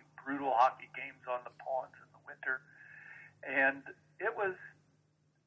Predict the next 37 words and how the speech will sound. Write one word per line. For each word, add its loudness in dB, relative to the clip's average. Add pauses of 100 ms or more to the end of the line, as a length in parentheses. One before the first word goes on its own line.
(200)
as 2
I 10
look 0
back, 10
you -6
know, 0
it -6
wasn't 6 (300)
as -4
idyllic 0
as -14
I 4 (300)
make -10
it -12
sound, 0
but -4 (160)
for -6
children, 2 (960)
I, 4
it -8
was -4 (160)
just 2 (160)
a -6
lovely -2
life. 2 (320)
And, -16
uh, -12 (1040)
I 4
am, -6 (720)
I -2
am -10 (160)
sure -10
glad 4 (320)
<laughs> -6
that -2
I 4
had. 4